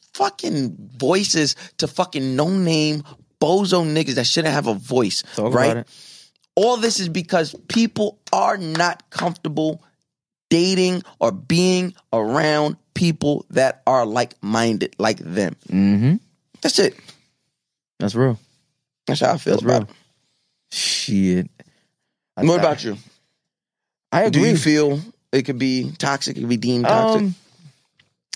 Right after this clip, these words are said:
Speaker 2: do I think it could be deemed toxic? I think, uh, shit, a-, it could, anything could be deemed
Speaker 1: Hmm.
Speaker 2: as anything.
Speaker 1: Mm-hmm.
Speaker 2: That's the thing, man.
Speaker 1: I'm wearing a Howard sweater. I know this is toxic.
Speaker 2: I'm,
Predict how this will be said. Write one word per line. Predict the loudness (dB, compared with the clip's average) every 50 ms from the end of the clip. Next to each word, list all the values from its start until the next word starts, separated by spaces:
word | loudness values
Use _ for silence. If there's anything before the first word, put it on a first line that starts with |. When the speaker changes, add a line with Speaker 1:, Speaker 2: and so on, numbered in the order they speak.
| -16 _ -8 -2
Speaker 2:
do | 2 2
I | 2 2
think | 2 0 0 0
it | 0 0
could | 0 -2 -2
be | -2 -4 -4
deemed | -4 -4 -2 0 0 0 -2 -4 -8 -8
toxic? | -2 -2 -2 -2 -2 -4 -4 -4 -6 -8 _ -20 -20 -20 -20 -20 -20 _ _ -6
I | -6 -6
think, | -6 -2 0 2 2 2 2 2 2
uh, | 4 4 6 6 4 4 2 0 -6 -16 _ _ _ _ _ _ _ _ _ _ _ _ _
shit, | -14 -10 -8 -8 -8 -6 -6
a-, | -8 -10 -10 _ _ -6
it | -6 -4
could, | -4 -4 -2
anything | 0 0 0 0 -2 -4
could | -4 -2
be | -4 -4 -4
deemed | -4 -4 -2 0 0 0
Speaker 1:
Hmm. | 0
Speaker 2:
as | 0
anything. | 0 0 0 -2 -2 -4 -10 -10 -12 -10
Speaker 1:
Mm-hmm. | -4 -2 2 2
Speaker 2:
That's | 2 2 0
the | -4 -4
thing, | -2 0 0 0 0 -2 -2
man. | 0 2
Speaker 1:
I'm | 2 4
wearing | 4 2 2
a | 0
Howard | 0 0 0 -2 -2 -2
sweater. | -4 -4 -2 -2
I | 0
know | 0 0 0
this | -2 -4 -6
is | -8
toxic. | -8 -10 -10 -10 -12 -16 -20 _ _ _ _ _ _ -2
Speaker 2:
I'm, | -2 -2